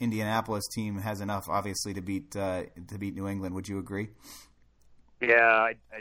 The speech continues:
Speaker 2: do agree, unfortunately. T Y Hilton unlikely to play, Jack Doyle unlikely to play, so that leaves Andrew Luck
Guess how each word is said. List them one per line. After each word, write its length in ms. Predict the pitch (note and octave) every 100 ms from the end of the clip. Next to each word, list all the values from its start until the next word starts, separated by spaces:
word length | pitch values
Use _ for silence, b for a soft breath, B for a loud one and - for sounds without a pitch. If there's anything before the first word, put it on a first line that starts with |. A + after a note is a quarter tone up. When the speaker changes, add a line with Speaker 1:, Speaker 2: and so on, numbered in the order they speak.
| A2
Speaker 2:
do 160 | A#2
agree, 260 | A2+ A#2 B2
unfortunately. 800 | A#2 A2+ C3 A#2+ A#2+ A#2 A#2+ A#2+
T 120 | C3+
Y 160 | C3+ A#2+
Hilton 300 | A#2+ B2 A#2+
unlikely 480 | A#2 B2 A#2+ A#2 B2
to 80 | A2
play, 380 | - C3 B2 A#2+
Jack 260 | A2 G#2 -
Doyle 300 | A2+ A#2+ A#2
unlikely 380 | A#2 A2+ A#2+
to 80 | A2
play, 300 | _ A#2+ A2+ A2
so 140 | A2+
that 260 | G#2+ B2 A#2+
leaves 220 | A#2 A#2
Andrew 340 | A#2+ G#2+ G#2+
Luck 240 | A2 A2+